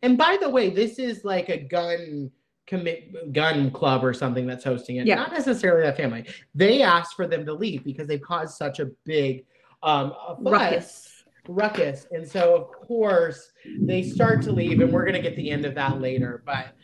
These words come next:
Speaker 1: they, she goes, "Big mistake, huge." I was like, "Oh, you're so clever."
Speaker 2: Oof.
Speaker 1: Ugh. And then it's over, and we'll get more next week on
Speaker 2: No,
Speaker 1: this
Speaker 2: we
Speaker 1: stuff.
Speaker 2: get, we get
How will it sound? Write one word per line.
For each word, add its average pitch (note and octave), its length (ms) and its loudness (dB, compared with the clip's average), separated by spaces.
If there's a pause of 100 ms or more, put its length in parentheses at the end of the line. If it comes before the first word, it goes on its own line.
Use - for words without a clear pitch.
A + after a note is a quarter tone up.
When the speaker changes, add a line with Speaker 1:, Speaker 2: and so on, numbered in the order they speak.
(240)
Speaker 1:
they, E3+ 480 2
she - 160 -12
goes, D#3 220 -2
"Big G3 300 2
mistake, D3+ 600 -2 (140)
huge." F3 880 2 (320)
I E3 60 -8
was D#3 140 -4
like, D3+ 220 -6
"Oh, D3 180 -2
you're B2 180 -2
so C3 400 -6
clever." A2+ 600 -10 (1160)
Speaker 2:
Oof. F3 180 -4 (400)
Speaker 1:
Ugh. F#3 400 6 (500)
And G3+ 140 -2
then G#3 100 4
it's F#3+ 180 0
over, C#3 280 2
and C#3 140 2
we'll D#3+ 100 -2
get D#3 200 0
more C#3+ 220 -2
next C3 340 -8
week B2+ 240 -8
on C3 180 -4
Speaker 2:
No, B3 140 6
Speaker 1:
this A#3+ 100 8
Speaker 2:
we D#4+ 80 6
Speaker 1:
stuff. E4+ 100 4
Speaker 2:
get, F4 200 4
we F4+ 120 8
get A4 120 6